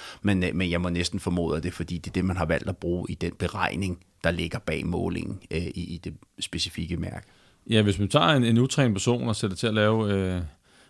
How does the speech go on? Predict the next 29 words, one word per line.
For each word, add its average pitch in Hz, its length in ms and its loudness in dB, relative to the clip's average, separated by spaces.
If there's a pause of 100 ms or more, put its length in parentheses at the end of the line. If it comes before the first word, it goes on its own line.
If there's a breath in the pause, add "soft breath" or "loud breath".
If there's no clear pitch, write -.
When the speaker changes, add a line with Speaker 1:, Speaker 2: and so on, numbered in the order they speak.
(100)
Speaker 2:
god, 120 180 4
hård 113 180 4
styrketræning, 117 840 4 (120)
og 101 440 4
over 104 240 4
tid, 120 340 4
øh, 107 260 6
er 98 40 6
oppe 101 180 6
at 113 60 0
træne 104 140 2
måske 98 200 -2
fire 135 220 8
gange 123 160 6
om 113 80 8
ugen, 120 340 8
og 101 260 4
et 98 80 2
togspidsprogram, 120 800 4 (420 loud breath)
så - 160 2
ved 143 220 8
vi, 156 100 4
at - 320 0
der 131 60 -6
sker 131 220 0
jo 131 100 4
en 113 80 4
hel 127 200 4
masse. 98 380 0